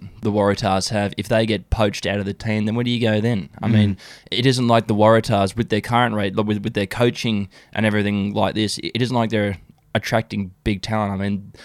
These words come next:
Speaker 1: really, the only reason why you'd come and play for the Waratahs from interstate is if they were offering you a little bit more, which would make fuck all difference 'cause you gotta move to Sydney.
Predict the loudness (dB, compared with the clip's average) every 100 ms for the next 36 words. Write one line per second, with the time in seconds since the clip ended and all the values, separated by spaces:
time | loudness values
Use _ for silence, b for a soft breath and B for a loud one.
0 | B B B -20 -2 4 6 6 6 4
1 | 4 4 4 4 2 2 2 2 0 -2
2 | -2 -2 0 0 0 -4 -8 -12 -6 -4
3 | -2 0 -2 -4 -4 -4 -6 -10 b b
4 | _ -2 2 2 0 -2 -2 -2 -2 0
5 | 0 0 -4 -6 -4 -2 2 4 2 2
6 | 2 2 2 2 2 2 2 0 0 -2
7 | -2 0 0 0 0 -2 0 0 -2 -2
8 | -6 -4 -2 0 2 0 0 -4 -4 -4
9 | -8